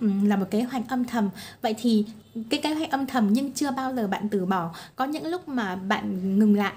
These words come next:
bạn nghĩ cái chuyện là thôi từ bỏ đi, ừm, hoặc là giữa hai người có sự dừng lại, ừm, sự đắn đo, dừng lại từ sự đắn đo, sự cân nhắc. Nhưng sau tất cả thì cuối cùng bạn quyết tâm đẩy chuyến xe của The Chariot tiến về phía trước. Vậy thì nếu nói, hỏi một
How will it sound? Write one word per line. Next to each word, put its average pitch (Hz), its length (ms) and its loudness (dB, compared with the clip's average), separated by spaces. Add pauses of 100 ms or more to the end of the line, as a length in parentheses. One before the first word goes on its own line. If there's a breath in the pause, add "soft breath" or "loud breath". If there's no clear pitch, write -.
bạn 220 260 0
nghĩ 240 260 -2 (140)
cái 285 120 -8
chuyện - 120 -6
là 202 140 -2 (100)
thôi 262 200 -2
từ 220 140 0
bỏ 180 240 -2
đi, 240 300 0
ừm, 208 120 2
hoặc 220 220 -2
là 202 120 0
giữa 214 100 -4
hai 254 180 -4
người 240 160 0
có 190 120 -2
sự 220 220 -2
dừng 202 180 0
lại, 190 180 -2 (380 loud breath)
ừm, 202 120 -2
sự 220 140 -6
đắn 226 260 -2
đo, 247 340 -4
dừng 220 280 4
lại 202 200 0
từ 214 120 2
sự 214 200 -4
đắn 214 200 0
đo, 247 240 -2
sự 240 160 -6
cân 247 160 0
nhắc. 294 160 0 (300 loud breath)
Nhưng 285 180 -6
sau 285 200 -4
tất 330 240 -4
cả 214 260 -4
thì 202 160 2
cuối 202 120 0
cùng 214 340 0
bạn 214 260 -4
quyết 320 140 -2 (240)
tâm 262 280 -2 (440 loud breath)
đẩy 208 280 0 (100)
chuyến 226 220 2
xe 254 300 -4
của 220 60 -4
The 190 120 0
Chariot 233 400 -2 (120)
tiến 220 200 0
về 240 200 -4
phía 202 120 0
trước. 294 240 -4 (280 loud breath)
Vậy 247 140 0
thì 233 100 0
nếu 220 200 2
nói, 277 440 -6
hỏi 220 240 0
một 196 120 0